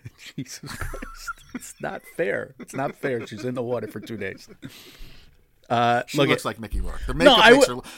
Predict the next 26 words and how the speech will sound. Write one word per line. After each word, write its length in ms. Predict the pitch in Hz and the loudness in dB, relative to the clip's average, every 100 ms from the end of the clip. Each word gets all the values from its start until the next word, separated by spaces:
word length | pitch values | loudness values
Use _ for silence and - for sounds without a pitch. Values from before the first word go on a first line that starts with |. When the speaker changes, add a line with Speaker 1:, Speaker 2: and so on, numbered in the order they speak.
| - | 2
Speaker 2:
the 100 | 202 | 6
makeup 580 | 214 294 294 233 202 - | 8 8 10 8 8 4
is, 240 | 165 127 | 0 0
is, 300 | - 135 117 | -2 -2 -4
is 220 | 147 139 113 | -4 -4 -2
Rourke-ish. 840 | 120 127 110 - 92 - - - _ _ _ _ | 0 0 0 -8 -12 -8 -8 -10 _ _ _ _
Speaker 1:
Yeah. 140 | 107 - _ - - _ - | -14 -14 _ -20 -20 _ -8
M-, 180 | 139 151 | -6 -4
uh, 20 | 147 | 0
I, 500 | 135 131 127 120 123 | 2 4 2 0 -4
I, 320 | 123 120 120 127 | -4 -2 -2 -2
I 60 | |
hear 240 | 120 135 104 | 0 2 2
you. 200 | 95 - | -2 -8
I 100 | 101 | -8
hear 200 | 113 123 | -2 -2
what 160 | 113 - | -2 -6
you're 80 | |
Speaker 2:
Thank 220 | 110 107 - | -10 -12 -16
Speaker 1:
saying. 120 | - | -20
Speaker 2:
you. 0 | - - | -20 -18
Thank 240 | - - | -18 -18
you. 60 | - - | -18 -18
<laughs> 1300 | - - - - - - - - - - - - 208 | -18 -20 -20 -20 -20 -20 -18 -16 -16 -20 -20 -18 0
Speaker 1:
Carey 280 | 170 165 151 | 4 4 4
Mulligan, 560 | 120 107 104 104 107 | 2 0 -4 -6 -8